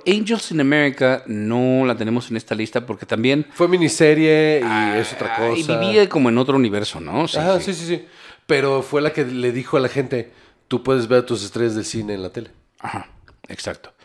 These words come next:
Speaker 1: Eh, tienes toda la razón. Fíjate que no recordaba eso. Tú, muy bien.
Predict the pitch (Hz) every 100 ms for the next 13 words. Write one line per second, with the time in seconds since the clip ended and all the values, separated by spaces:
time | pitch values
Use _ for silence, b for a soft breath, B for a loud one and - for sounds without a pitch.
0 | B B B _ - 107 104 - 113 120
1 | - - - - - 110 131 127 120 117
2 | 123 - 104 104 104 - _ _ _ -
3 | 220 277 - 101 87 -